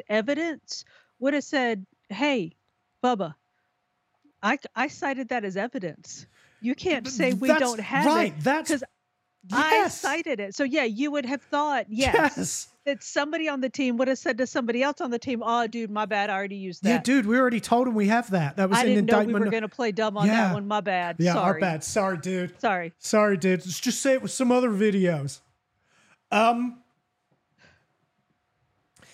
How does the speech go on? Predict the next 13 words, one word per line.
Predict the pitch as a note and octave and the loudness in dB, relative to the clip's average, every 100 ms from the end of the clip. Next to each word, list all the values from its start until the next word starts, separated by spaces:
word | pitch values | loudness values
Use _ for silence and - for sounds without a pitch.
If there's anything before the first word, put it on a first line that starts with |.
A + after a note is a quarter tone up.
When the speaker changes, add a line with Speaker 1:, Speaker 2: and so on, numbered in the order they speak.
| _ _ _ _ - | _ _ _ _ 2
Speaker 2:
no, | B3 C#4 | 4 6
it | A#3 | 4
wasn't | A#3 C4 - A#3+ | 2 2 0 0
deleted. | G3 G3+ A3 F3+ D3+ - _ _ - - | 0 2 4 4 0 -2 _ _ -20 -20
So | - - B3 | -8 2 4
wait, | A3 G#3+ G#3 | 4 2 2
J-, | C#3 | 0
Janine | E3 G3 G#3 A3 A3 | -2 0 0 0 0
says, | G3+ F#3 | 0 0
"Wait, | A#3 A3+ | 2 0
it | F3 | 2
wasn't | G3 G#3+ A#3 D#3+ | 2 2 -2 0
deleted?" | F#3 F#3 G#3+ A3+ | 0 2 2 -2